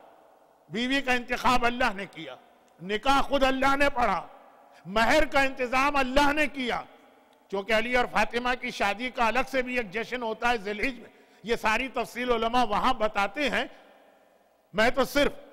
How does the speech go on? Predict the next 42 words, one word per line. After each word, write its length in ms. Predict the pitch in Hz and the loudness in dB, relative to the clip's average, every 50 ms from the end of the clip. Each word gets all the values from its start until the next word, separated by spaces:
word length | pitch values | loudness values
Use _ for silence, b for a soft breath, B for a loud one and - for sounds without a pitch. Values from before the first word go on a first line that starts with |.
| - - - - - - - - | -20 -20 -20 -20 -20 -14 -6 -4
इस 280 | 269 254 - - - - | -4 -4 -4 -6 -4 0
शादी 380 | 208 196 214 233 262 320 339 | 2 4 4 4 4 2 2
के 140 | 330 311 302 | 2 2 0
नतीजे 460 | 294 277 262 - 262 311 240 269 277 | 0 0 -2 -4 -6 -4 0 0 2
में 160 | 269 269 254 220 | 2 0 0 2
जो 100 | 247 233 | 2 2
औलादे 440 | 226 226 208 208 220 233 254 262 | 2 4 2 2 2 2 2 0
पैदा 320 | 254 - 214 220 214 247 240 | 2 2 0 0 2 2 2
हुई 220 | 226 202 226 247 | 0 0 -2 -4
हैं, 160 | 262 262 247 | -4 -4 -2
जिनका 340 | 190 220 226 233 220 247 240 | -2 -4 -4 0 2 4 4
जश्न 440 | 240 185 240 254 247 - 285 285 247 | 4 4 2 0 0 0 -4 -6 -4
चल 160 | 247 254 240 | -4 -6 -4
रहा 180 | 233 220 220 220 | -2 0 0 0
है 80 | 226 | 0
पूरे 320 | 226 226 - 208 208 208 190 | -2 -4 -6 -4 -4 -2 -4
हफ्ते, 360 | 147 160 143 - - - - - b b b - | -4 -6 -10 -12 -16 -20 -20 -20 b b b -8
इसलिए 420 | 240 233 - 214 240 269 285 285 | -6 -6 -6 -6 -6 -2 -2 0
ये 100 | 285 277 | -2 -2
दो 180 | 233 233 254 262 | 0 2 2 2
जुमले 320 | 247 247 247 254 247 240 | 2 0 0 0 0 0
कह 180 | 233 226 226 220 | 0 0 0 2
रहा 100 | 233 262 | 2 4
हूं। 460 | 311 339 - - - - - 170 185 | 2 2 0 -2 -8 -16 -14 -6 0
महर 320 | 202 226 226 226 294 294 - - - - - - - - - - - - - - _ _ _ - - _ _ _ _ _ _ _ _ _ _ _ | 2 4 4 6 6 4 4 2 -4 -14 -18 -20 -20 -20 -20 -20 -20 -20 -20 -20 _ _ _ -20 -20 _ _ _ _ _ _ _ _ _ _ _
पांच 240 | - 190 220 262 254 | 0 2 2 2 2
सौ 180 | - 277 269 262 | 2 2 2 2
दिरहम 320 | 226 233 240 240 262 269 | 2 2 4 4 2 2
जो 120 | 269 269 247 | 0 -2 0
फातिमा 500 | - 196 214 220 - 240 240 262 269 262 | 0 0 0 0 0 0 2 2 2 2
का 160 | 262 254 240 | 4 2 2
महर 340 | 220 214 202 190 233 262 269 | 2 2 2 2 2 4 4
है, 100 | 285 311 | 4 6
वो 120 | 320 294 | 6 4
जाहिरी 500 | 214 208 202 196 190 190 247 294 370 415 | 6 4 4 4 4 2 2 4 4 4
महर 340 | 392 339 311 277 294 277 233 | 4 4 4 4 2 2 0
है। 180 | 180 175 143 107 - - - - - - - - - - _ _ - - | 0 -2 -6 -8 -12 -18 -20 -20 -20 -20 -20 -20 -20 -20 _ _ -4 0
तारीख 460 | - 202 214 208 226 269 277 - - | 2 4 4 4 4 2 2 0 0
में 100 | 262 262 | -2 -4
पढ़िए 500 | 254 208 220 208 208 208 233 262 285 294 | -2 -2 -4 -6 -4 -2 2 4 6 6
कि 180 | 294 285 285 262 | 4 4 2 0
खुद 640 | 254 - - - - - 247 330 - - - - | -2 -4 -10 -18 -4 0 2 2 2 2 -2 -8